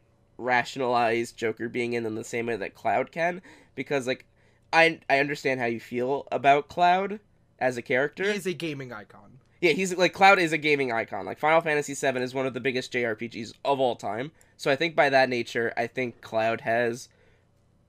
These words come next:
Speaker 1: I think Cloud has earned his seat in Smash Brothers. Um,
Speaker 2: The same cannot be said about Joker from
Speaker 1: the same
Speaker 2: Persona.
Speaker 1: cannot be said about Joker. As glad as I,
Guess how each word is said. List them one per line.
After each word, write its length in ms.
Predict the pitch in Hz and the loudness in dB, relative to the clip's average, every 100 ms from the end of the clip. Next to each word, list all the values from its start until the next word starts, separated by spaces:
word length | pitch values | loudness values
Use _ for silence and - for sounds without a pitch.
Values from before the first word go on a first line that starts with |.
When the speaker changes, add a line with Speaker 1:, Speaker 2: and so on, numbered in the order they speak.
| _ _ - | _ _ -2
Speaker 1:
I 60 | 131 | -2
think 220 | 160 135 | -2 -2
Cloud 280 | 147 135 135 | 2 4 2
has 160 | 123 120 | -2 -4
earned 240 | 123 127 | -6 -4
his 140 | 131 | -6
seat 340 | - - 131 - | -6 -6 -8 -8
in 140 | 127 127 | -10 -8
Smash 360 | - 127 131 | -4 -4 -2
Brothers. 540 | - 165 190 202 208 - _ _ _ _ _ _ _ _ _ _ _ - | -2 -2 0 -4 -6 -18 _ _ _ _ _ _ _ _ _ _ _ -4
Um, 580 | 127 123 123 120 117 127 - _ _ | 0 0 0 -4 -8 -12 -20 _ _
Speaker 2:
The 60 | 139 | -14
same 360 | - 139 127 113 | -10 -10 -12 -16
cannot 380 | 117 117 107 - | -18 -16 -18 -18
be 100 | 110 | -20
said 220 | 107 92 | -18 -18
about 260 | 78 78 - | -18 -20 -18
Joker 360 | 104 78 71 | -18 -18 -20
from 200 | 120 156 | -16 -10
Speaker 1:
the 120 | 139 | -6
same 200 | 170 240 | 0 0
Speaker 2:
Persona. 20 | 233 | 2
Speaker 1:
cannot 240 | 220 190 | 2 2
be 80 | 180 | 0
said 200 | 190 170 | 2 4
about 200 | 156 147 | 4 2
Joker. 340 | 151 120 120 | 2 0 0
As 140 | 113 135 | -4 0
glad 280 | 156 175 | 4 6
as 140 | 185 170 | 4 0
I, 120 | 160 | 0